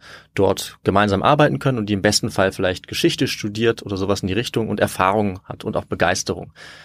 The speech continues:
Äh, alle weiteren Details allerdings, jetzt der Lohn, die Arbeitszeit, die findet ihr auf unserer Website. Da könnt ihr nochmal genauer nachschauen und könnt dann eure Bewerbung, wenn ihr gerne mitmachen wollt,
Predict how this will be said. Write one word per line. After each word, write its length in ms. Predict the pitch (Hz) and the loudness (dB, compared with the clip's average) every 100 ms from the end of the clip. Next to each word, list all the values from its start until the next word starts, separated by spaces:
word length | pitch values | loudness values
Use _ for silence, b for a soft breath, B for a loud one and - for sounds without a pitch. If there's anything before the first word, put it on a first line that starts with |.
| B | B
Äh, 300 | 107 92 90 | -4 -2 -2
alle 220 | - 123 110 | 0 2 4
weiteren 360 | 131 175 110 | 2 2 0
Details 400 | 95 - 107 110 | -2 0 0 0
allerdings, 600 | 104 104 101 101 - - | -2 -2 -2 -6 -10 -16
jetzt 400 | - 98 - - | -10 -10 -10 -8
der 120 | - 95 | -2 2
Lohn, 360 | 104 104 104 | 4 4 4
die 100 | 104 | 2
Arbeitszeit, 640 | 107 104 101 - 101 101 _ b - | 2 2 2 0 -2 -2 _ b -4
die 100 | 117 | 0
findet 300 | 135 117 - | 2 0 2
ihr 200 | 110 98 | 2 2
auf 140 | 101 | 0
unserer 300 | 107 95 87 | -4 -4 0
Website. 480 | 98 - - 69 - | 0 0 -6 -6 -8
Da 60 | |
könnt 180 | - 98 | -8 -6
ihr 40 | 98 | -4
nochmal 200 | 92 90 | -4 -2
genauer 260 | 90 90 | 0 0
nachschauen 560 | 90 139 - 98 101 113 B B B | 2 0 0 0 0 -2 B B B
und 160 | 113 | -4
könnt 180 | - 123 | 2 2
dann 140 | 113 101 | 4 2
eure 180 | 101 | 0
Bewerbung, 640 | 90 90 104 185 104 110 160 _ | 0 2 4 4 2 -2 -6 _
wenn 120 | 104 98 | -2 0
ihr 60 | |
gerne 200 | 92 90 | 2 2
mitmachen 400 | 107 - 104 98 | 0 -2 -4 0
wollt, 320 | 95 113 - | 0 0 -4